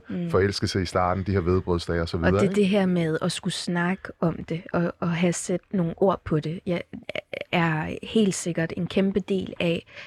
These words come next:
Speaker 1: øhm, at håndtere det, og så
Speaker 2: Mm.
Speaker 1: være det i forkøbet, fordi noget, noget af det, som, som, øh, som, som vold også er et udtryk for, er, at man, øh, man, man ikke bruger ord
Speaker 2: Mm.
Speaker 1: til at, øh,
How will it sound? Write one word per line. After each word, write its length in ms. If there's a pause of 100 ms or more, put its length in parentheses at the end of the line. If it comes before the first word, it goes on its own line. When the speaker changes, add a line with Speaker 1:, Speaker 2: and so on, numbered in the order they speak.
(160)
Speaker 1:
øhm, 400
at 80
håndtere 480
det, 200
og 140
så 100
Speaker 2:
Mm. 60
Speaker 1:
være 200
det 80
i 20
forkøbet, 720
fordi 440 (360)
noget, 480
noget 220
af 80
det, 180
som, 600
som, 480
øh, 260 (120)
som, 480
som 320
vold 220
også 320
er 40
et 120
udtryk 440
for, 220 (240)
er, 180
at 100
man, 400
øh, 380
man, 480 (100)
man 340
ikke 160
bruger 320
ord 160 (200)
Speaker 2:
Mm. 180 (260)
Speaker 1:
til 420
at, 440 (160)
øh, 40